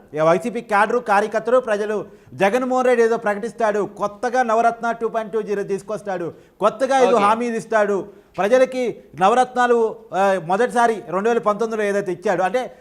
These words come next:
Speaker 1: జగన్ అంటే
Speaker 2: మ్మ్.
Speaker 1: సంక్షేమానికి బ్రాండ్గా తనకు తాను చెప్పుకుంటా ఉంటారు, వైసీపీ చెప్పుకుంటా ఉంటుంది. So సంక్షేమానికి
Speaker 2: మ్మ్.
Speaker 1: బ్రాండ్గా ఉన్నటువంటి జగన్మోహన్ రెడ్డి ఏదో హామీలు ఇవ్వబోతా ఉన్నాడు, కొత్తగా ఏదో చెప్పబోతా ఉన్నాడు,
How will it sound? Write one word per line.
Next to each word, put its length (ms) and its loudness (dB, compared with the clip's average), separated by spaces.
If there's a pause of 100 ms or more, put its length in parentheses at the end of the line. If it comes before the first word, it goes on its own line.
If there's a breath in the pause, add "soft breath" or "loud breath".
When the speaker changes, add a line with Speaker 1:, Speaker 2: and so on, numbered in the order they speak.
(100)
Speaker 1:
జగన్ 280 4
అంటే 280 2
Speaker 2:
మ్మ్. 100 -4
Speaker 1:
సంక్షేమానికి 500 -4
బ్రాండ్గా 320 2
తనకు 280 -2
తాను 180 0
చెప్పుకుంటా 400 -4
ఉంటారు, 200 -4
వైసీపీ 300 -4
చెప్పుకుంటా 420 -6
ఉంటుంది. 280 -10 (300 soft breath)
So 60 6
సంక్షేమానికి 640 0
Speaker 2:
మ్మ్. 40 -6
Speaker 1:
బ్రాండ్గా 420 2
ఉన్నటువంటి 360 -2
జగన్మోహన్ 400 -4
రెడ్డి 300 -8 (240 soft breath)
ఏదో 200 4
హామీలు 380 2
ఇవ్వబోతా 420 2
ఉన్నాడు, 320 0
కొత్తగా 460 -2
ఏదో 100 2
చెప్పబోతా 640 -2
ఉన్నాడు, 400 -4